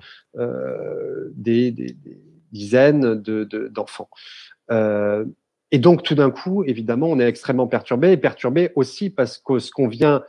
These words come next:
de traverser avec, euh, ces grands, ces, ces, ces, ces grandes figures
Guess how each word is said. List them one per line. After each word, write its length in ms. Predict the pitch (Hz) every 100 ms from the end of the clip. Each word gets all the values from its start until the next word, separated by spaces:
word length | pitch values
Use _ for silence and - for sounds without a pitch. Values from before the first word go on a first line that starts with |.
| _
de 100 | 123
traverser 760 | 123 - 120 120 - 175 190 214 - _ _ -
avec, 500 | 117 123 170 180 139
euh, 220 | 117 110
ces 160 | - 131
grands, 460 | 110 117 117 110
ces, 300 | 104 - 62
ces, 280 | - - 64
ces, 320 | - - -
ces 120 | -
grandes 220 | 120 117 110
figures 600 | 110 107 151 185 123